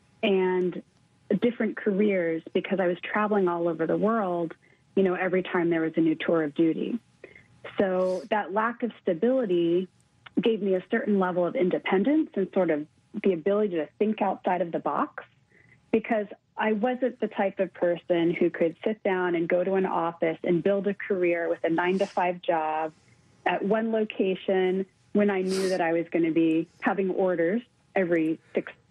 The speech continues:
six months to three years. So real estate was something that really intrigued me because it's something that you physically own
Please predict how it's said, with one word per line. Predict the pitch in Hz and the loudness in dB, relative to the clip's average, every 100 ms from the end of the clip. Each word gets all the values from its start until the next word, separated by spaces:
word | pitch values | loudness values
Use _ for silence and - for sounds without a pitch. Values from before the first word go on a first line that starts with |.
| - | -6
six | 254 - 214 | -4 -2 -2
months | 170 - | -2 -2
to | 170 | -6
three | - 165 151 | -2 -2 0
years. | 143 147 196 _ _ _ _ - - - - _ _ - - | 0 -2 -6 _ _ _ _ -14 -14 -20 -20 _ _ -20 -2
So | 220 220 214 214 | 0 0 -2 -4
real | 214 240 285 | -2 0 0
estate | 302 - 247 202 | -2 0 -2 0
was | 208 | -4
something | 208 202 208 190 | -4 -2 0 0
that | 170 | 2
really | 180 180 165 | 2 2 2
intrigued | 165 - - 262 269 214 | 0 -2 0 2 2 2
me | 180 156 156 | 2 2 2
because | 170 - 196 | 0 0 -2
it's | 185 - - | -2 -4 -2
something | 214 214 208 196 | -2 0 0 0
that | 180 180 | -2 -2
you | 185 175 - _ | -2 -2 -4 _
physically | 269 247 247 233 208 - | 0 0 0 0 0 0
own | 220 214 160 143 151 190 | 2 2 0 2 2 0